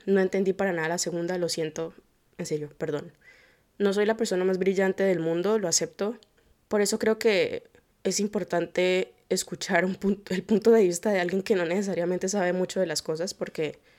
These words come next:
lo único que puedo hacer es aprender y lo único que pueden hacer es aportarme más cosas. Entonces, no sé, o sea, qué mejor momento para reflexionar sobre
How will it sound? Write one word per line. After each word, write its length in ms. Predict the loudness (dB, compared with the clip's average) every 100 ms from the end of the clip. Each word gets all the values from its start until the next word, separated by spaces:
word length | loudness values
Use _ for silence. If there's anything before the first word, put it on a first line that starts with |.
| _ _ _ _ _ _ _
lo 420 | -12 -6 -4 2 4
único 380 | 4 4 2
que 100 | 0
puedo 220 | 0 2 2
hacer 220 | 2 2
es 100 | 0
aprender 560 | 0 0 2 2 0 -4
y 100 | -4
lo 140 | 0 2
único 200 | 2 0
que 100 | 0
pueden 220 | 0 2
hacer 180 | 2 0
es 100 | -2
aportarme 640 | -2 -2 -2 -2 0 -2
más 200 | -2 -2
cosas. 460 | -2 -4 -4 -8 -14 _ _ _ _ _
Entonces, 640 | -4 0 0 2 2 0 2
no 140 | 2
sé, 200 | 4 2 -2 -8 -18 _
o 80 | 0
sea, 140 | 0
qué 160 | 4 4
mejor 280 | 4 4 4
momento 480 | 6 6 4 2 0
para 180 | 2
reflexionar 640 | 2 0 -2 -4 -2 -2 -2
sobre 440 | 0 2 2 0